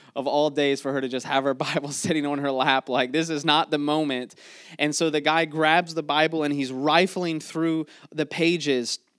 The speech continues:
and he says that he looks at them, and he says, "You are not American." And they're like, "What?" And he says, "You are not American." And he said, "And I am not Romanian."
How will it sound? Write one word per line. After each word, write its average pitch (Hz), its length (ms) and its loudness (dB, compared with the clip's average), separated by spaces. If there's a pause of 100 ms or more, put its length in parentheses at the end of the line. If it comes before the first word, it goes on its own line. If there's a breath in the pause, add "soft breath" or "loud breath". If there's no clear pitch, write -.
(280)
and 139 140 -8
he 139 140 -4
says 147 280 -2
that 139 100 -4
he 127 100 -6
looks 151 360 -2
at 170 200 -2
them, 135 280 -2
and 127 140 -12
he 127 120 -6
says, 131 360 -2
"You 170 260 0
are 170 80 2
not 147 320 0
American." 117 680 -6 (920)
And 113 140 -14
they're 107 120 -10
like, 98 180 -18 (160)
"What?" 117 120 -16
And - 880 -18
he 147 60 -2
says, 143 220 -4
"You 180 160 0
are 175 80 2
not 147 220 0
American." 120 640 -8 (760 soft breath)
And 147 80 -2
he 170 100 0
said, 151 200 0
"And 143 120 -2
I 208 160 4
am 180 140 2
not 165 200 2
Romanian." 135 760 -2